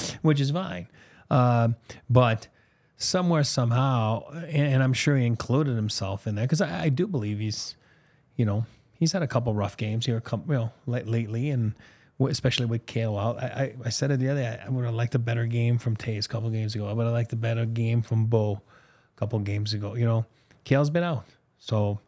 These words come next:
you don't replace Cale, but you certainly can elevate your game. And we didn't see that for a few games. We saw it for a few games. You know, they had those two games where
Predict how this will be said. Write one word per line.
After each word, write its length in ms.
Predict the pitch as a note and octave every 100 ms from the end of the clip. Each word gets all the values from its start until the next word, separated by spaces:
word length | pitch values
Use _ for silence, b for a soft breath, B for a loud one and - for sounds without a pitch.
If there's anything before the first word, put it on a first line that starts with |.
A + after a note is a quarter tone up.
| _
you 80 | B2
don't 120 | D#3
replace 360 | C3+ A#2 F3 -
Cale, 260 | - G#2
but 240 | G#2 A2+ A#2
you 80 | A2+
certainly 680 | - D3 D3+ B2+ C3+ C#3
can 220 | B2 B2 A#2
elevate 440 | A#2 B2 A#2 A2+
your 160 | A#2 G#2
game. 440 | G#2+ C3+ A#2 G#2
And 200 | G#2 A2
we 100 | B2+
didn't 180 | C#3+ C3+
see 240 | - C#3 B2
that 260 | G#2 A2+
for 140 | - A#2+
a 40 |
few 220 | - A2
games. 320 | G#2+ A#2+ C3+ - B B B B B -
We 100 | D3+
saw 360 | - D#3 G3
it 100 | A#3+
for 160 | - B2
a 60 |
few 220 | - A#2 A2
games. 300 | B2 D3+ D3
You 60 |
know, 80 | C#3
they 100 | C3+
had 140 | C#3
those 180 | C3 A#2+
two 220 | - C#3
games 440 | C3 B2 B2+ C3 A#2
where 340 | A2 A2 A2